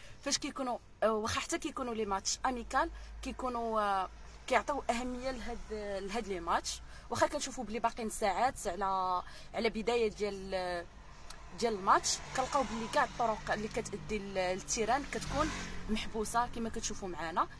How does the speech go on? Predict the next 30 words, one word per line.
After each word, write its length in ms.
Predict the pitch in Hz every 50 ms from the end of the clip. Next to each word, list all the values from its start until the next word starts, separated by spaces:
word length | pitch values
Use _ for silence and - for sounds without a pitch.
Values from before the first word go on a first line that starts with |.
| - -
كاع 100 | 277 277
الجوانب 540 | 254 226 - 247 220 226 226 220 214 - -
ديال، 320 | - 208 208 196 196 190 185 185 185 185 185 180 180 175 - - - - 180
ديال 160 | 165 247 247
الستاد 420 | - - - - 233 254 285 240 220 - - - -
سادينها 560 | - - - 247 226 - - 220 202 202 226
وفيهم 380 | 233 226 - - 240 220 214 196
الامن، 320 | 175 - - 247 294 339 - - - - - -
باش 180 | 240 - -
هكا 220 | 247 240 - - -
كيامنوا 540 | - 247 - - 240 226 214 226 262 - - -
الدخول 600 | - - - 233 220 - - 226 254 254 233 202
ديال 180 | - 247 247
الجمهور. 600 | 226 226 202 175 180 170 160 - 131 131 123 113 - - - - - - - - - - - - - - - - - - -
كما 220 | - 262 247 247 240
كتشوفوا 420 | - 254 240 - - 208 - 214
معنا، 340 | 196 175 190 185 220 262 269 - - - - - -
يلاه 220 | 208 226 269 285 247
بداو 380 | 190 - 240 233 220 208 208
غير 340 | 208 202 202 202 202 277 302
الناس 340 | 254 262 247 247 233 220 -
ديال 200 | 196 202 220 214
الساكنه 400 | - - 247 226 - 226 214 214
ديال 180 | 190 208 208 185
هنا 160 | 190 220 240
اللي 120 | 220 214
كيقدروا 420 | - 233 214 - 220 208 214 - 208
انهم 360 | 214 208 196 196 208 196 190
يدخلوا 340 | 185 - - 220 196 185 175
هنا. 180 | 170 196 262